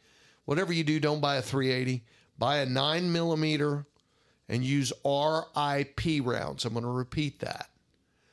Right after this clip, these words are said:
A nine millimeter and use a round called an R I P, rip round. And those things are wonderful. We practice with them all the time.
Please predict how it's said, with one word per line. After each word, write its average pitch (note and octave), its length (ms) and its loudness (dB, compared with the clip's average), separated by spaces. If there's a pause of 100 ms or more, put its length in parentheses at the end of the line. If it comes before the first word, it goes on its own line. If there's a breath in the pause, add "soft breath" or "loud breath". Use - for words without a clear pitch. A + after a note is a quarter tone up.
(340 soft breath)
A A#2 80 2
nine C3+ 580 2
millimeter B2+ 760 0 (440 soft breath)
and B2 200 0
use C#3+ 580 0 (100)
a C3 100 0
round C#3 540 -2
called C3 340 0
an B2+ 40 -6 (140)
R C#3+ 520 -2 (200)
I C3 440 -2
P, C3+ 280 -2
rip C3 400 -4
round. - 600 -8 (580 loud breath)
And G#2+ 160 -4
those C3+ 240 0
things C3+ 240 0
are A#2 80 0
wonderful. D3+ 580 -2
We C3+ 140 -2
practice D#3 560 -2
with D3 160 -2
them C3+ 160 -2
all C3 140 -2
the C3+ 100 -8
time. D#3 480 -2